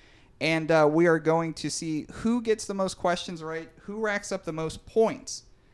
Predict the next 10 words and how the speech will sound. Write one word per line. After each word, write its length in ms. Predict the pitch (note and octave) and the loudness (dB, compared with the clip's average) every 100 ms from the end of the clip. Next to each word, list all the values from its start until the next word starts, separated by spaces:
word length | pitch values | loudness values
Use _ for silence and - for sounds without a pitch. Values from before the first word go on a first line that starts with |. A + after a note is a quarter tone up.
| _ _ - | _ _ -2
Uh, 360 | C#3+ C#3+ C#3+ B2+ - _ _ _ | 0 2 0 -4 -10 _ _ _
and 120 | E3 | -4
we 120 | E3 E3 | -4 -4
talked 320 | B3 D4+ D4+ | -2 -2 -2
about 260 | A3+ A3 | -2 0
this 260 | A3 G#3 - - - | 0 0 -2 -12 -2
right 320 | D3+ A#3+ C#4 | 2 2 0
before 360 | A#3 - G#3+ | -6 2 2
we 120 | F#3+ F#3+ | 4 0
recorded, 720 | D#3+ - A3 G#3+ D3 - - | -2 0 4 4 4 -4 -10